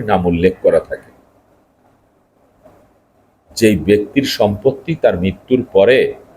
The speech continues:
মনোনীত ব্যক্তি ওই যে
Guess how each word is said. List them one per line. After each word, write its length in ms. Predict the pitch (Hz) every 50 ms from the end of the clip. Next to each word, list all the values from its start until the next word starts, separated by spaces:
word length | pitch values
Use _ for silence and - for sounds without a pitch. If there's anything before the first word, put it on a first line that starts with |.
| - -
মনোনীত 480 | 87 92 104 107 226 240 - - - - - 92 78
ব্যক্তি 460 | 76 107 107 - - - - 139 151 156 - - - _ _ _ _ - -
ওই 200 | 131 147 156 170 165 180 - _ _ _ _ _ _ _ _ _ _ _ _ _ _ _ _ _ _ _ _ _ _ -
যে 220 | 85 76 - 120